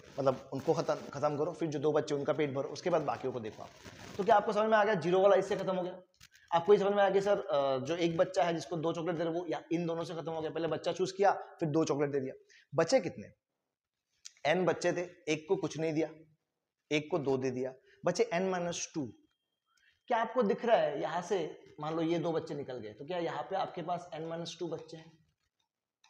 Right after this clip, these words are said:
टोटल, है ना? बच्चों में नीचे लिख रहा हूँ, ठीक है ना? I hope आपको रिफ्लेक्शन की वजह से हो सकता है ना दिखे,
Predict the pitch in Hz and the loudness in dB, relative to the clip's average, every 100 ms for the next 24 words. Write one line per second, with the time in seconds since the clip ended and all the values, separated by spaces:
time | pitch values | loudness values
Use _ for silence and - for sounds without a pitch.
0 | _ _ _ _ 143 135 143 - _ _ | _ _ _ _ -14 -12 -16 -20 _ _
1 | _ _ _ _ 127 151 131 - 131 147 | _ _ _ _ -18 -18 -18 -20 -14 -12
2 | 147 139 147 143 131 131 143 - _ _ | -10 -10 -8 -8 -10 -16 -18 -20 _ _
3 | _ _ _ - 147 135 135 - 139 131 | _ _ _ -14 -10 -8 -10 -10 -14 -14
4 | 131 - 147 147 139 139 127 131 143 139 | -18 -16 -12 -12 -12 -14 -18 -20 -18 -16
5 | 135 131 127 127 | -14 -14 -14 -16